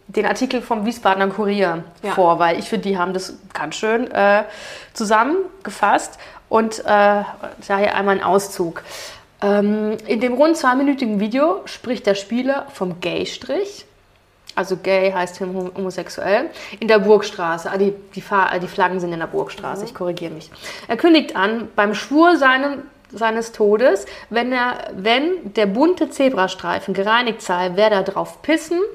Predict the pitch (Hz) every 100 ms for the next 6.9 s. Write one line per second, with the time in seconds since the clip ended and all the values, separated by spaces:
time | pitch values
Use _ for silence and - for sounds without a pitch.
0 | - - - 233 208 196 196 202 190 190
1 | 165 151 147 - 170 175 - 208 262 269
2 | 269 214 214 - - 202 202 - - -
3 | - - 196 190 269 294 302 285 294 294
4 | 262 247 180 180 180 180 - 180 180 -
5 | 202 202 - - 254 262 220 214 214 214
6 | - 185 180 180 165 160 160 170